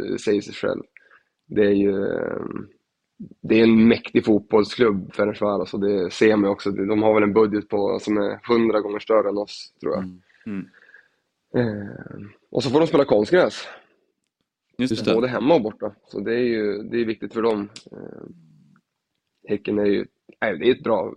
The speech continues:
Speaker 1: jättebra fotbollslag och duktiga spelare på alla positioner.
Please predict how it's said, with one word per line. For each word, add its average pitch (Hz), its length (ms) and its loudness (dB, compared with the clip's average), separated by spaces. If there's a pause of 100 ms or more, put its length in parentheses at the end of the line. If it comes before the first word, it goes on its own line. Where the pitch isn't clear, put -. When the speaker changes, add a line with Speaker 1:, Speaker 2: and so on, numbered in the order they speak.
(120)
Speaker 1:
jättebra 107 500 -2
fotbollslag 110 500 0
och 104 340 -6 (760)
duktiga 117 360 0
spelare 110 260 2
på 92 100 -2
alla 107 160 2
positioner. 104 600 -6